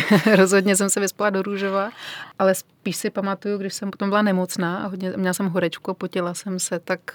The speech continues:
tak tam jsem pocítila ten úplně největší rozdíl, protože,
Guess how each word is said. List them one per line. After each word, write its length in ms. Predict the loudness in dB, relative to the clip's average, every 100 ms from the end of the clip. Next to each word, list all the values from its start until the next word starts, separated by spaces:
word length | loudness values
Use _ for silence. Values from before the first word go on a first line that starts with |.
| -10
tak 140 | -8
tam 280 | 0 0 2
jsem 180 | 0 -2
pocítila 460 | -4 -10 -8 -4
ten 140 | -4 -4
úplně 340 | -4 -2 0 0
největší 440 | -2 -4 -4 -4
rozdíl, 420 | -4 -4 -6 -6
protože, 1000 | -8 -10 -8 -4 -2 0 2 2 0 0